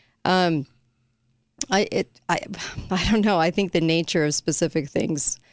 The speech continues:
kinda creep me out, to tell you the truth. Um, so he's out there. I mean, this is all you're gonna see. Um, they only had seventy-four thousand users across the A T and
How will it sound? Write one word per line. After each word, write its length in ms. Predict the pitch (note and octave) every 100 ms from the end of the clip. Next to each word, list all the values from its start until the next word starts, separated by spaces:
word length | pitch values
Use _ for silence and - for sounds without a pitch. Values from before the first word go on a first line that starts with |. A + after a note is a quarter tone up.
| _ _ -
kinda 220 | G#3+ F3
creep 340 | - A3 G3+
me 160 | F#3 E3+
out, 260 | G3 F#4 -
to 80 | -
tell 140 | F3
you 100 | D#3
the 80 | D3
truth. 560 | - B3 D4+ B3 C#4 - _ _ _ _ _ _ _ -
Um, 500 | G3 G3+ F#3+ F3 D#3 _ - -
so 300 | - C#4 C4+
he's 280 | A3+ C#4+ C4+
out 220 | A3+ G#3+
there. 400 | G#3 G3+ G#3 A3 -
I 220 | F#3 F3+
mean, 260 | F3 E3+ E3
this 220 | G3 -
is 120 | F3+
all 220 | - F3+ F#3+
you're 200 | G#3 G3+
gonna 200 | F#3 F#3
see. 440 | - E3 D#3+ G3+ _ -
Um, 580 | E3+ E3 D#3+ D#3 D3+ -
they 180 | - F#3
only 220 | F#3+ C4+
had 260 | B3 G#3 F#3
seventy-four 680 | - F#3+ G#3 A3 G#3 G3 F#3+
thousand 520 | F#3+ F3 F3 F3 E3+
users 520 | G3 C#4+ - D3+ C#3+
across 420 | D#3 - E3+ E3+
the 80 | -
A 120 | D#3+ E3
T 220 | - E3+
and 160 | D#3